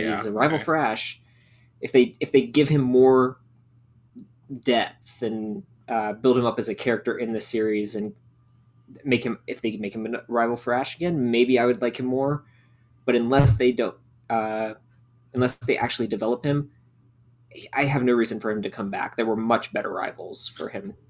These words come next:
Speaker 2: uh, for Ash.
Speaker 1: Okay, to an extent, I kind of feel like that's why he should come back for depth and development. But also, what my thing is, he was always wearing, like, samurai gear,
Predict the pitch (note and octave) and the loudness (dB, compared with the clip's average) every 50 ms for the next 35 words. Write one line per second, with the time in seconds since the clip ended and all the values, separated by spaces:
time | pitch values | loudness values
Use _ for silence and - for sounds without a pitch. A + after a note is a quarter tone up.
0 | - - - A#2 A2 G#2 G#2+ - - - - - - - - - - - - _ | -20 -10 -6 -4 -4 -4 -4 -6 -8 -8 -8 -8 -8 -10 -14 -16 -18 -20 -20 _
1 | - - - C#3 - - D#3+ D#3+ D3 C#3 - - F3 F3 F#3 E3+ D#3+ - - - | -8 -4 -2 -2 0 2 2 2 0 0 -4 -2 0 2 2 2 2 -2 -4 -4
2 | - - F3 F#3+ A3+ B3 - F3 C#3+ - - D3 E3+ A#3+ D#4+ - C4 G3+ F3+ E3+ | 0 2 4 4 4 2 2 0 0 0 0 0 2 2 2 2 2 2 2 2
3 | D#3+ - - D3 D3+ - - D#3+ D3+ B2+ - B2+ - - - - - D#3+ G3 A#3+ | 0 -4 -2 -4 -4 -4 -4 -4 -4 -4 -4 -6 -6 -4 -4 0 4 4 4 4
4 | G3 - - G2+ F#2+ F#2 F2 F2 F2 F2+ F2+ - - - E3+ G3 A3 E3+ G#2+ - | 2 -2 -4 -4 -4 -2 -2 -2 -2 -2 -4 -8 -4 2 4 6 6 6 4 0
5 | - - G2+ G2 F#2 - - - - G#2 G2 F#2 G2 - G2 F2+ F#2 - G2+ G#2 | -4 -2 -2 -2 -2 -4 -8 -10 -8 -8 -6 -6 -6 -4 -2 -4 -2 -2 -2 -4
6 | G2 - - D3 D3 - C#3+ E3 A3 B3+ - - F3+ D3+ C#3+ C#3 - C3+ D#3+ - | -2 0 2 2 2 4 4 6 6 6 6 6 6 6 6 6 4 2 0 0
7 | - C3 C#3 E3+ G#3 A#3+ - G#3+ G3 E3 D#3+ D#3 D3 - - E3 D#3 C3+ C3 B2+ | 0 -2 -2 -2 -2 -2 -2 -2 -2 -2 -2 -2 -4 -4 -6 -6 -4 -2 0 2
8 | C#3 E3 D#3+ - - B2+ C3+ C#3 C#3 A#2 G2+ F#2+ - - - - - F#2 G#2 A2+ | 2 2 2 2 2 2 2 2 2 0 -2 -4 -4 -4 -2 -2 0 2 2 2
9 | C3 C#3 C#3+ C#3+ C#3+ D3 C#3 C#3 C#3+ C#3+ C#3+ C#3+ D3 D3 - | 2 2 2 2 2 2 0 -4 -4 0 2 2 2 2 2